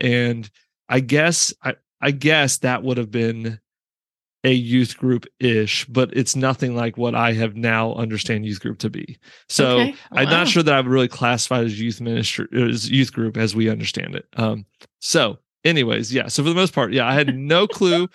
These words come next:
Speaker 1: no idea. I didn't even really know who the guy was. Uh, I just was willing, I guess.
Speaker 2: Yeah.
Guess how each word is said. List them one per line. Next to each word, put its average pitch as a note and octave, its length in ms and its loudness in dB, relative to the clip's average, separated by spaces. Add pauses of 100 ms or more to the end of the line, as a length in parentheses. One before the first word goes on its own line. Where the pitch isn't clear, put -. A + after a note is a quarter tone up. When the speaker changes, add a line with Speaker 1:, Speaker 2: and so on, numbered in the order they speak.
(520)
Speaker 1:
no E3 300 -2
idea. D3+ 380 2
I F3+ 120 -6
didn't G3+ 140 -4
even F3+ 40 -8
really E3+ 160 -2
know D#3 140 0
who C#3 100 0
the C3+ 80 0
guy B2 160 -2
was. C#3+ 800 -2 (400)
Uh, C3 460 0 (120)
I C3+ 100 0
just C#3+ 440 -2 (100)
was C3 580 0
willing, D3 520 -2 (100)
I F3 60 -2
guess. G3+ 480 0
Speaker 2:
Yeah. D4 160 2